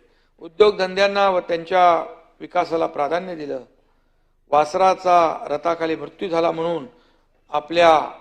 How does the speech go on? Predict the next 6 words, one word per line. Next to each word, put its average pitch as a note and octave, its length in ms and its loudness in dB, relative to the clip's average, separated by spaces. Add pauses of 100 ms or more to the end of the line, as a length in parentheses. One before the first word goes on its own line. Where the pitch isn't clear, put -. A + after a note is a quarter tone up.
(200)
मुलालाही D#3+ 600 0
मृत्यूदंड E3 640 -10
द्यायला D#3 340 -2
निघालेल्या D#3 600 -4 (580)
त्या D3 140 -6
निष्पक्ष C#3+ 640 -4